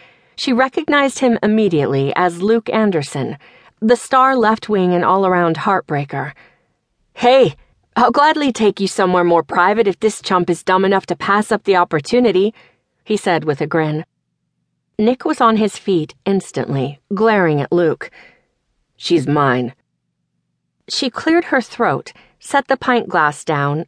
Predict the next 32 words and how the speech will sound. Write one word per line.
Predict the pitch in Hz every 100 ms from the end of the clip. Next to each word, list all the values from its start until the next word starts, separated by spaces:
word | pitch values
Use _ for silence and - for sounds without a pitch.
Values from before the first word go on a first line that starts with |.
| _
and | 208 214
handed | 254 254 247
Luke | 226 202 185
a | -
business | 196 208 190 165 -
card | 170 151 147
from | 175 160
her | 160
purse. | - 190 151 139 - - - _ _ _ _ _ _ _ _ _
"His | 240 240 294 254 220 -
agent," | 233 208 165 143 - _ _ _ _ -
she | 202
corrected | 170 180 151 - 147 -
coolly. | - 170 151 147 - _ _ _ _ _ _ _ _
"Jillian | 220 269 285 262
Nichols, | 233 202 175 165 165 - _ _ _
nice | 226 233 233 -
to | 220
meet | 190
you." | 151 156 147 _ _ _ _ _ _ _ _ _ -
Nick | 247 302
came | - 285 240
around | 220 196 190
the |
table, | 196 208 185 170 160 165
picking | - 233 233 202
up | 185
his | 196 170
beer | 175 208 180
on | 160 160
the |
way, | 160 180 156 139